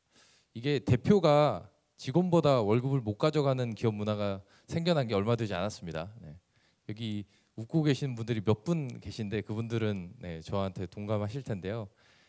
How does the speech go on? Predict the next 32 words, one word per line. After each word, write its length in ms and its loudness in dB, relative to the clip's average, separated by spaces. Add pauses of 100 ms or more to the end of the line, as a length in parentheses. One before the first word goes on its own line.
(380)
이런 500 2
기존에 340 6
없던 420 6
기업 200 2
문화를 280 2
만들고 560 0
생태계를 400 -2
만들어가는 480 0
게 60 -10
굉장히 280 -6
힘든 260 -2
길인데 540 -4 (720)
그 200 -2
길을 260 2
걸어가는 480 4
데 80 0
있어서 680 0 (580)
코리아 200 2
스타트업 420 0
포럼 320 0 (100)
그리고 220 0
여기 160 0
참여해 340 0
주신 220 -6
분들이 580 -6 (580)
굉장히 260 -2
큰 240 -4
동료가 480 2
돼 140 -2
주셨던 300 -2
것 80 -6
같아요. 380 -8